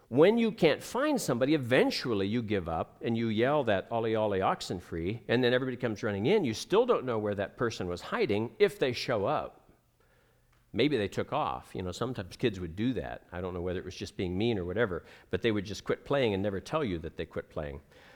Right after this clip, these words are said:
Now, God promises, though, that that will never be the case with him. He says, "If you seek him, he will be found by you."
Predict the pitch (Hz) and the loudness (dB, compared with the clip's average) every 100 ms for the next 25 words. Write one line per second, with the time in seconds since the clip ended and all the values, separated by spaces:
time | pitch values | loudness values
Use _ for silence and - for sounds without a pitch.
0 | - - 110 107 95 - - - 110 160 | -20 -6 2 2 2 -4 -20 -14 -4 -2
1 | 233 262 - - 101 92 90 78 - 58 | 0 -4 -4 -6 -4 -4 -6 -8 -8 -8
2 | 50 - _ _ _ _ 127 - 185 262 | -10 -20 _ _ _ _ -10 -4 -4 0
3 | 185 123 143 175 160 143 - 202 262 - | 0 2 2 0 -2 -4 -4 -6 -4 -6
4 | 85 - 69 80 - 202 226 - 76 82 | -8 -8 -10 -8 -6 -6 -4 -4 -4 -4
5 | 123 - - _ _ _ 226 226 180 143 | -6 -12 -20 _ _ _ -2 0 0 0
6 | 113 - 240 - - 85 85 104 - - | 0 -2 -4 -4 -4 -2 -2 -6 -8 -8
7 | 196 196 117 120 190 127 110 151 127 - | -4 -2 0 2 2 2 0 -4 -6 -6
8 | 147 226 208 104 82 78 78 80 65 67 | -6 -4 -6 -6 -6 -6 -6 -8 -8 -12